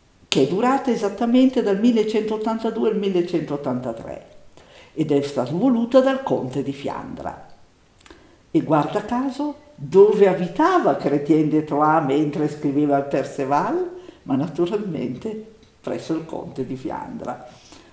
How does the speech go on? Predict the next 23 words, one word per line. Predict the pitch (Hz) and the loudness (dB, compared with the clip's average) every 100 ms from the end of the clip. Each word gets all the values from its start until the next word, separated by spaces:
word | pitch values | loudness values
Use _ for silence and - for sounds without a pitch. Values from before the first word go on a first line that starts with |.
| - - - _ - - _ - | -20 -20 -20 _ -20 -20 _ 2
Tutto | 571 571 302 | 2 8 6
il | 196 | 8
ciclo | - 320 277 226 | 8 8 6 2
successivo | 233 - 190 - 233 185 123 139 190 240 - - - - | -2 -2 -2 -2 -2 0 2 2 2 0 -4 -14 -20 -20
si | - 269 | 2 4
situa | 254 277 170 147 139 | 6 6 4 4 4
esattamente | 147 165 131 127 - 240 262 254 254 254 466 - - - | 4 2 0 0 2 6 8 8 6 2 -2 -4 -12 -8
nel | 156 180 220 | 0 2 6
lungo | 285 302 180 135 139 | 8 8 8 4 2
periodo | 147 139 151 131 135 | 2 4 4 4 2
della | 143 143 127 | 2 0 0
crociata | - 123 - 120 104 - 226 330 - - - - | -4 -8 -4 -2 -2 -2 -2 -2 -8 -20 -20 -16
contro | - 143 131 135 123 | 0 2 2 0 -4
il | - | -4
catarismo | 117 131 127 127 127 113 135 | -6 -4 -4 -4 -4 -6 -6
occitano, | 131 - 107 - - - 156 247 - - - - | -8 -8 -12 -12 -14 -8 -6 -6 -10 -20 -20 -16
la | - 127 | -10 -6
crociata | 127 123 123 123 117 107 98 - - | -6 -2 -2 0 -2 -4 -6 -10 -14
contro | - 120 156 117 | -8 -8 -6 -4
gli | 117 | -4
albigesi, | 85 - 117 135 - - 226 311 - - - | -6 -10 -6 -6 -6 -8 -10 -10 -14 -20 -6
che | - 320 - | 2 2 4
termina | 311 185 196 220 262 294 302 | 4 4 0 2 4 6 4